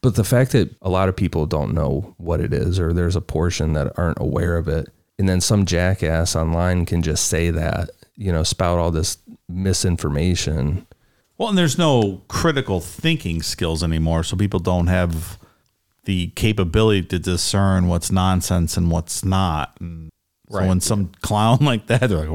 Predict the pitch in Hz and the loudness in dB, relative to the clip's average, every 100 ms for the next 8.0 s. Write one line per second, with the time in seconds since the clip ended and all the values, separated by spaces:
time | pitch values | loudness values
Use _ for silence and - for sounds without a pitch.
0 | 104 147 131 - 117 90 90 90 87 85 | 0 0 0 0 0 2 0 0 -2 -8
1 | 85 - 139 135 131 117 - - 139 139 | -6 -6 -2 0 -2 -4 -16 -4 0 0
2 | 113 131 131 139 104 110 - 110 101 95 | 0 0 2 2 0 -2 -2 -2 0 0
3 | 92 196 156 98 160 139 151 123 117 123 | 0 0 2 2 0 -2 -2 0 0 0
4 | 139 120 120 113 110 - - 127 110 113 | 0 0 0 0 -2 -2 0 0 0 0
5 | 104 101 104 98 92 92 98 - - 104 | 2 2 2 2 0 0 -2 -4 -2 -2
6 | 101 98 95 92 95 85 90 92 95 107 | -2 -4 -4 -2 -2 -2 -4 -4 -2 -2
7 | 90 92 95 90 92 123 101 78 78 95 | -2 -2 -2 -4 -2 0 0 0 0 -2